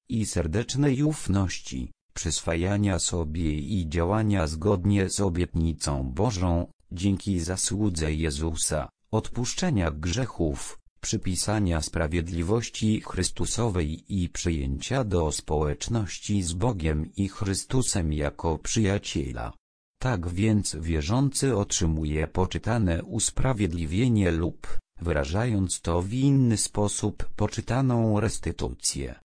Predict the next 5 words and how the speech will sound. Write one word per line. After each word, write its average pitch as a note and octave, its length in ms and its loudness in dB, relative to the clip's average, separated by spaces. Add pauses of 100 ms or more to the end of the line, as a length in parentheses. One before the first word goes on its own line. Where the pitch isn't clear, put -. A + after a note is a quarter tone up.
(240)
W E2+ 140 -4
następnym F2+ 800 0
wieku, F2 520 0 (220)
wieku E2 500 -2
tysiąclecia, - 960 -2